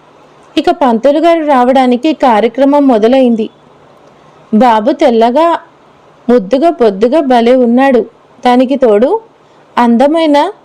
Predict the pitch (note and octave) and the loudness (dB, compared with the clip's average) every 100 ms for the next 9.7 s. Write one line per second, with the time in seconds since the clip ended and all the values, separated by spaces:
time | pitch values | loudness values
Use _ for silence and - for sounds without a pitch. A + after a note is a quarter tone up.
0 | _ _ _ - A3 A3 A3 D4 D4 C#4 | _ _ _ -4 0 0 -2 -2 -2 0
1 | C4 C#4+ B3 A#3+ A#3+ A#3 _ _ _ _ | 0 0 0 0 0 -4 _ _ _ _
2 | _ _ - C#4+ E4+ C#4 G3 G#3+ D4 D#4 | _ _ -4 0 0 0 0 0 0 0
3 | C#4+ B3+ B3 C4 A#3 _ - B3+ C#4 A3+ | 2 0 0 -2 -4 _ -4 -2 0 -2
4 | G#3+ A#3+ C#4 D4+ D4+ C#4 A3 B3 C4+ C4 | 0 0 0 0 0 0 0 0 2 2
5 | B3+ A#3 - _ _ _ _ _ A3+ A3+ | 2 -2 -6 _ _ _ _ _ -2 0
6 | A3+ D4+ D4 A#3 G#3 B3 F4+ G#4 _ _ | 0 0 0 0 0 0 -2 -4 _ _
7 | _ _ _ - C#4 B3+ D#4 F4+ D4 B3+ | _ _ _ -2 0 2 0 0 0 0
8 | C4+ D#4 C4 C4+ A#3+ B3+ C4 B3+ A#3+ A3+ | 0 0 0 0 2 0 0 0 2 0
9 | B3+ C#4+ C#4 B3+ A#3 - A3 | 0 -2 0 -2 -4 -4 -6